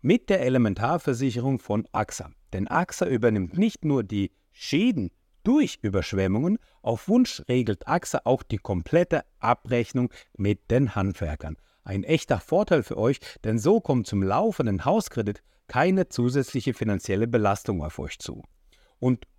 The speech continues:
über den kostenlosen Schadenservice dreihundertsechzig Grad Haus vermittelt euch axa direkt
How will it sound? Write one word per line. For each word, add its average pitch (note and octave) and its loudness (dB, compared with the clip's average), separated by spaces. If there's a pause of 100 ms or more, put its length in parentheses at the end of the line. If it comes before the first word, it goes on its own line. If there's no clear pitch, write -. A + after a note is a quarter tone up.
über A#2+ 4
den G#2 0
kostenlosen B2+ 0 (200)
Schadenservice F3+ 0
dreihundertsechzig C3 -4
Grad G3 0
Haus G#2+ -4 (260)
vermittelt D3 0
euch G2+ 0
axa D3 -4 (200)
direkt G3+ 2